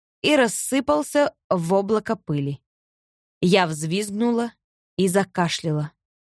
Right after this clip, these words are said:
Хейзел припала на передние лапы и угрожающе зарычала.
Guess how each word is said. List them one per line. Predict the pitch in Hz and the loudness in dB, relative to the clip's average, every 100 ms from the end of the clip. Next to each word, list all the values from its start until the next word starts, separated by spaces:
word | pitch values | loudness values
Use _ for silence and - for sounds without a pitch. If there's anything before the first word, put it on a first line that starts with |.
| _ _ _ _ _ - | _ _ _ _ _ 0
Хейзел | 330 359 294 330 - | 2 2 2 0 -2
припала | - 262 277 - 254 202 180 170 165 - | -2 0 0 0 2 2 2 0 -4 -4
на | 196 | -4
передние | 185 220 202 160 165 156 | 0 2 4 2 2 2
лапы | 160 226 285 320 | 2 0 0 -2
и | - 214 | 0 0
угрожающе | 196 185 175 156 170 202 208 - 202 | 2 2 2 2 0 0 -2 -4 -4
зарычала. | 175 180 175 - - 147 147 147 | -2 -2 -2 -2 -2 0 -2 -4